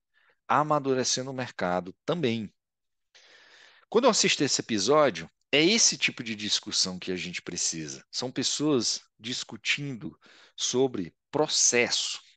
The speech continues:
não sobre ferramenta, não sobre idealismo também, mas sim como, como é que eu vou entregar resultado com tudo que eu já conheço.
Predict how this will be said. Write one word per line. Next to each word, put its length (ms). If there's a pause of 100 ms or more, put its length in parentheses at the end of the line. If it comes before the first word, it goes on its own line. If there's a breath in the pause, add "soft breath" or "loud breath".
(720)
não 280
sobre 360
ferramenta, 960
não 180
sobre 560
idealismo 1080
também, 360
mas 180
sim 180
como, 380 (120)
como 180
é 60
que 100
eu 40
vou 100
entregar 320
resultado 600 (320 loud breath)
com 160
tudo 380
que 100
eu 80
já 300 (580 loud breath)
conheço. 540